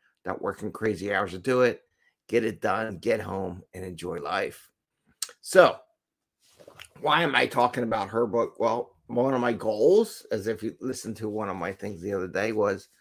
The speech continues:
to read a book once a month at least. So every day I'm trying to read it, and as I'm reading some stuff, stuff comes to me. And it was very interesting 'cause I saw some examples of it. And in our book, and it, it's somewhere,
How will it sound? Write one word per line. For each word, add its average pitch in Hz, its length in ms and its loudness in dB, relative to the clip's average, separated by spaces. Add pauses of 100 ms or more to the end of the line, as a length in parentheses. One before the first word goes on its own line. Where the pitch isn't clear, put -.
(640)
to 113 600 0 (1160)
read 151 220 2
a 143 40 4
book - 480 0
once 123 260 -2
a 123 40 0
month 110 340 0
at - 160 -6
least. 123 600 -4 (520)
So - 240 -8
every 104 160 -4
day 90 220 2
I'm 90 100 -6
trying 98 240 -4
to 85 80 -4
read 101 220 -4
it, 104 160 -2
and 92 100 -8
as 90 180 -6
I'm 87 160 -8
reading 98 300 -6
some 87 160 -14
stuff, - 400 -4
stuff - 240 -10
comes 104 300 -6
to 151 100 0
me. 202 260 0 (680)
And 107 300 -2
it 90 80 -2
was 104 140 -2
very 104 260 2
interesting 101 460 -6
'cause 95 160 -4
I 95 80 -2
saw 104 280 0
some 92 220 -8
examples 95 580 -6
of 92 140 -2
it. - 180 -4 (640)
And 123 140 0
in 156 100 6
our 143 100 8
book, 120 300 4
and 107 120 2
it, 87 140 0 (120)
it's 82 340 2 (280)
somewhere, - 300 2